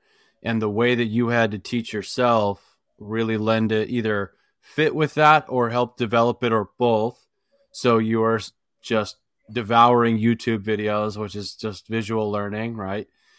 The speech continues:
And then also reading as much as you could. And when we read those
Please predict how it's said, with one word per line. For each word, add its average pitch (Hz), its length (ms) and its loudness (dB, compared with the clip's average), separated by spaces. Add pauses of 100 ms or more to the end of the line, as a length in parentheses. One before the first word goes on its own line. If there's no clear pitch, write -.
(120)
And 117 180 2
then 117 160 4
also 113 300 2
reading 117 720 2
as 107 120 -4
much 117 200 -2
as 107 120 -8
you 113 100 -4
could. 117 320 0
And 113 160 -4
when 110 140 -4
we 107 140 -6
read 113 560 -4
those 107 340 -4